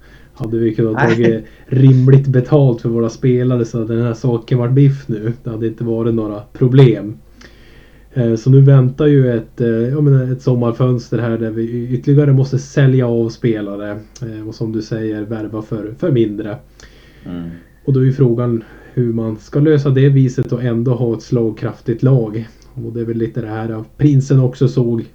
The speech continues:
Speaker 1: komma. Att, eh, man inte riktigt har förutsättningarna att lyckas heller i, i Valencia som det ser ut idag. Men
Speaker 2: Nej, vi får se, vi får se vad han gör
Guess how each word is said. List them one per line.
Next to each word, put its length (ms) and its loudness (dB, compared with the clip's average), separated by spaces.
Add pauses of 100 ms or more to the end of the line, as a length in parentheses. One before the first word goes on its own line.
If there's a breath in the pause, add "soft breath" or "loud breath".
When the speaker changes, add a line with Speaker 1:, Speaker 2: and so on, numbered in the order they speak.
Speaker 1:
komma. 440 0 (260)
Att, 380 -14
eh, 80 -6
man 440 -8
inte 220 -8
riktigt 300 -8
har 120 -6
förutsättningarna 1120 -2
att 140 -10
lyckas 500 -8
heller 320 -8
i, 180 -10
i 260 -2
Valencia 480 -8
som 160 -12
det 80 -6
ser 140 -4
ut 220 -4
idag. 240 -12 (1500 soft breath)
Men 140 2
Speaker 2:
Nej, 240 2
vi 80 -12 (120)
får 80 -8
se, 260 -8 (180)
vi 160 0
får 120 -2
se 240 2
vad 140 2
han 220 2
gör 240 0